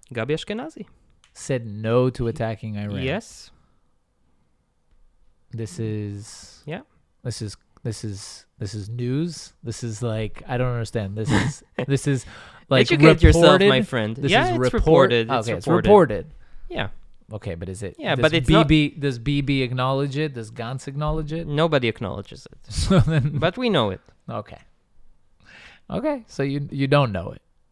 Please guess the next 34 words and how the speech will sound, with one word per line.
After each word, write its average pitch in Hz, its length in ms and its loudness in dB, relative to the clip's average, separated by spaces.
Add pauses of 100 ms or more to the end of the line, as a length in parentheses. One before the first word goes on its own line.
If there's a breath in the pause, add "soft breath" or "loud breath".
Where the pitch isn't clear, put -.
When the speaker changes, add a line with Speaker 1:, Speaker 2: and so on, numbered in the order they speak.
(360)
Speaker 2:
It's, 120 180 -12
was, 131 320 -2
it 151 160 0
was 143 200 2
a 139 80 4
report 127 600 0
in 117 140 -6
the 110 80 -2
news 95 580 -4
at 95 140 -6
one 92 240 -6
point. 71 260 -14 (200)
Speaker 1:
Mm, 370 540 -16 (460 loud breath)
more 254 200 -4
than 151 160 -2
a 123 60 -4
report 113 340 -8
in 95 100 -10
the 95 80 -12
news. 92 380 -16 (380)
But 165 220 -14
i-, 208 300 -8
i-, - 100 -16
that's 196 220 -8
what, 175 180 -8
ha-, - 160 -12
like, 143 240 -4
there's 151 160 2
a 156 40 -2
consensus 147 560 -2
that 113 180 -6
that's - 260 -10
what - 120 -12
happened, - 400 -18